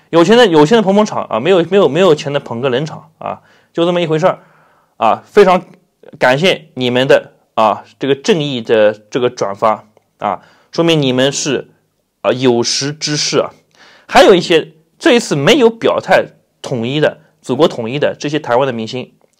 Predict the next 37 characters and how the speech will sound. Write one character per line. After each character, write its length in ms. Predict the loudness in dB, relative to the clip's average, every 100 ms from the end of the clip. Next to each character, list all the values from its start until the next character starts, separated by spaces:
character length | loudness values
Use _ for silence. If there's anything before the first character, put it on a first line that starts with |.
| _ _ _ _ 2
我 160 | 4
看 200 | 4 2
名 160 | 2 2
单 140 | 0
有 120 | 2
一， 80 | -2 -2
有 160 | 0
一 40 | 2
大 160 | 2 2
串， 320 | -2 -4 -8 _ _ _
通 160 | 2 4
通 120 | 4
他 80 | 2
妈 120 | 4
的 120 | 4
列 260 | 4 4 4
入 160 | 4 0
他 80 |
妈 100 | -2 -4
禁 300 | -2 -2 -2
止 200 | 0 2
往 200 | 2 2
来 280 | 4 2 0 _ _ _ _ _ _
啊， 160 | 2 4
两 180 | 4 4
岸 340 | 2 0 -2 0
往 240 | 2 4
来 100 | 4
大 280 | 4 2 2
陆 140 | 2
的 140 | 0 -6
这 100 | -4
个 60 |
名 160 | -4 -2
单 160 | -2 -4
里 60 |
面。 180 | -8 -16